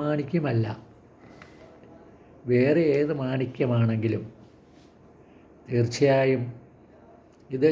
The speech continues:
ജനങ്ങൾക്കിടയിൽ ഒരു ഡിസ്കഷനാവുകയും ചർച്ച നടക്കുകയും അതിൻ്റെ ഫലമായിട്ട് കാര്യങ്ങൾ നേരെ ചൊവ്വെ വരികയും ചെയ്യണം, ചെയ്യും.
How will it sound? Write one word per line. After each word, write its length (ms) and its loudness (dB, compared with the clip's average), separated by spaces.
ജനങ്ങൾക്കിടയിൽ 760 -2
ഒരു 180 -10
ഡിസ്കഷനാവുകയും 1080 -4
ചർച്ച 300 -8
നടക്കുകയും 580 0
അതിൻ്റെ 320 -4
ഫലമായിട്ട് 680 -2
കാര്യങ്ങൾ 500 -2
നേരെ 480 0
ചൊവ്വെ 380 2
വരികയും 540 2
ചെയ്യണം, 300 -12
ചെയ്യും. 300 2